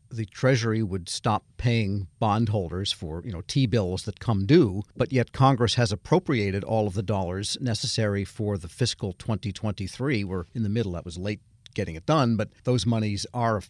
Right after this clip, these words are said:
appropriated, so they could, in theory, be available. What's lacking is any kind of guidance as to what the order of payouts would be, what is subordinated to what. And it could be that federal salaries would be at the top of the list,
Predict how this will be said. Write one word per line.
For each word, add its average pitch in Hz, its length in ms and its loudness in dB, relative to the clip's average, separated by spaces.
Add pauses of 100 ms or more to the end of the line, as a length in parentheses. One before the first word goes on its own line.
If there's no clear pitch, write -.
(120)
appropriated, - 760 -2
so 110 160 -2
they 110 320 0
could, 190 240 2
in 120 80 2
theory, 131 320 0
be 113 200 0
available. 120 500 -2
What's 107 240 -4
lacking 117 380 2
is 101 120 -2
any 107 140 2
kind 104 200 -2
of 80 120 -6
guidance 113 560 0 (400)
as 107 320 -2
to 113 180 0
what 101 360 -2
the 92 260 -4
order 113 460 4
of 101 380 -6 (220)
payouts 120 520 0
would 104 280 -4
be, 131 340 0 (220)
what 117 240 2
is 107 100 0
subordinated 104 840 0
to 107 100 -2
what. 104 360 0 (140)
And 104 280 -4
it 120 120 -10
could 113 200 -2
be 110 120 0
that 90 160 -8
federal 104 320 -2
salaries 107 520 -2
would 107 100 -2
be 113 140 0
at 104 80 -4
the 117 60 -6
top 151 280 0
of 170 60 2
the 117 60 0
list, - 360 -6